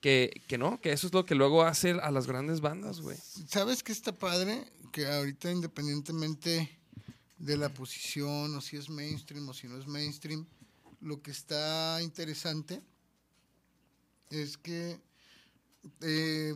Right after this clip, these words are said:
Speaker 2: por medio de las redes también y por medio de las plataformas, y ahorita es tan extenso que mucha gente puede concretar un proyecto de pe a pa en su habitación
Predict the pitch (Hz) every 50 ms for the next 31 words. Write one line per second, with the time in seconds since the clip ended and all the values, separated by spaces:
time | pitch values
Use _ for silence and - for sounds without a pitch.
0 | 147 143 143 135 143 156 175 196 202 190 151 135 113 131 156 185 320 240 - -
1 | - 143 143 143 147 156 175 180 180 180 147 135 139 147 156 170 175 165 - -
2 | 139 120 - 117 - - 131 135 147 160 165 160 160 160 - - 143 131 131 135
3 | 131 135 131 - - - 196 190 196 156 - - - 151 147 147 147 - - 202
4 | 302 - _ _ - - _ _ _ _ - - 143 143 143 143 147 143 147 151
5 | 156 151 - 180 170 - 185 185 180 185 - 185 185 185 185 180 175 160 151 131
6 | - - _ - - - _ _ _ - 151 156 156 156 170 165 - 175 170 170
7 | 180 - 139 135 127 - 151 147 151 160 165 175 175 175 165 - - - - -
8 | _ _ _ _ _ - 165 165 160 - - 165 170 165 165 160 - - 175 170
9 | 151 - - 151 156 165 160 - - 165 170 170 156 - 170 147 127 123 - -
10 | 101 - - 131 123 117 110